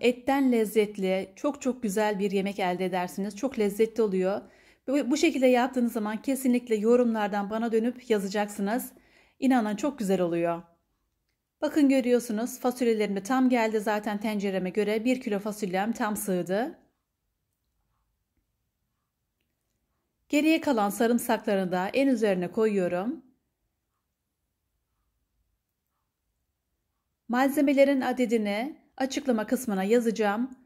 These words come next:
Hangi malzemeleri kullandığımı oradan da tekrardan bakabilirsiniz. Bir sorunuz olursa bana yorumlardan sorarsanız oradan geri dönüş yaparım.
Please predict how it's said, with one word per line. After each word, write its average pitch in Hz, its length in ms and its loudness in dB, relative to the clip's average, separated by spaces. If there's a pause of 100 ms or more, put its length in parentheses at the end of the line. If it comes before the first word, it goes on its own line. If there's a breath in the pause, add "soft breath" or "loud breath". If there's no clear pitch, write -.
(100)
Hangi 247 280 4
malzemeleri 202 580 0
kullandığımı 226 580 -2
oradan 233 400 2
da 196 60 -2
tekrardan 208 560 -2
bakabilirsiniz. 185 920 -4 (840)
Bir 320 100 4
sorunuz 269 460 2
olursa 220 500 2
bana 269 160 0
yorumlardan 247 600 2
sorarsanız 214 720 -2
oradan 240 340 0
geri 220 200 2
dönüş 202 300 -2
yaparım. 196 540 -2